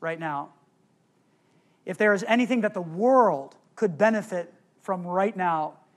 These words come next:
it's a group of followers, a group of people who have given their lives to Jesus, who are saying,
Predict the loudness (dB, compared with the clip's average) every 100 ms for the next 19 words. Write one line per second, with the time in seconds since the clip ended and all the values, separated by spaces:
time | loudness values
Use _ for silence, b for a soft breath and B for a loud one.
0 | _ _ _ _ _ 0 2 0 -2 4
1 | 6 6 2 -10 -2 -2 -2 -8 2 6
2 | 6 6 2 -6 -10 -10 -12 _ _ _
3 | _ _ _ -12 -8 2 8 8 6 0
4 | 4 4 4 4 4 0 B B 2 4
5 | 4 4 6 4 6 6 8 4 -2 -8
6 | -8 -8 -8 -10 -12 -14 -18 -20 _ _
7 | _ _ _ _ _ 4 4 4 2 4
8 | 2 -2 -6